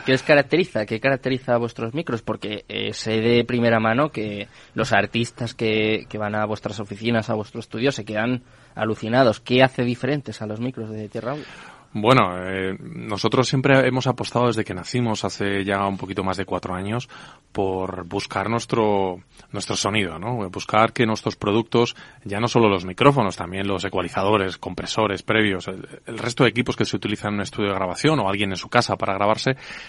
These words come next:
Speaker 2: tengan un sonido característico. Y bu-, sobre todo, principalmente buscamos la calidez, que cuando,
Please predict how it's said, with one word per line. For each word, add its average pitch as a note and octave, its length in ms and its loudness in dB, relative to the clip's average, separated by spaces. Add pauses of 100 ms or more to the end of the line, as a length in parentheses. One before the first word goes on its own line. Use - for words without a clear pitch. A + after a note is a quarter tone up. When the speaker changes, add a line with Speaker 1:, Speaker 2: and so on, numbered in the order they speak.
(120)
Speaker 2:
tengan A#2 280 2
un B2 100 2
sonido A2 420 0
característico. - 760 -6 (360)
Y A#2+ 120 4
bu-, B2+ 100 2
sobre B2 260 6
todo, C#3 300 6
principalmente A2 540 0
buscamos A2 400 -2
la G#2 100 0
calidez, F2+ 460 -6
que G2+ 120 -10
cuando, E2+ 540 -8